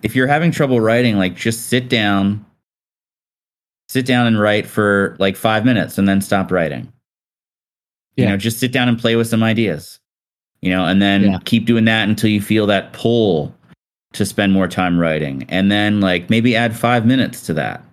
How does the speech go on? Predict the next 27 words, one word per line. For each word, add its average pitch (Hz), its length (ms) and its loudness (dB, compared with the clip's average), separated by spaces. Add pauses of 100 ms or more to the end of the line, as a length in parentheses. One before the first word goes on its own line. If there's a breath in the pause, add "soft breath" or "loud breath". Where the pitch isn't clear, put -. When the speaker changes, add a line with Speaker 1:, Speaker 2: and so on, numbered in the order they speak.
(500)
Speaker 1:
Like, 101 180 -2
Speaker 2:
Right. 107 140 2
Speaker 1:
wait 123 260 0
for 123 180 0
that 110 280 0
pull. 87 520 -2 (760)
Wait 104 180 0
for 120 80 -2
that 117 160 2
just 110 220 -2
little 123 400 2
bit 127 160 0
of 120 100 0
pull, 95 480 -2 (160)
and 95 140 -2
always, 135 580 0
like, 113 240 -2 (180)
cut - 180 -2
yourself 156 360 -2
off. 165 240 -2
That 107 160 -2
way 117 120 2
you 117 120 2
can 120 160 0
create 117 240 -2
a 113 60 0
boundary 117 720 0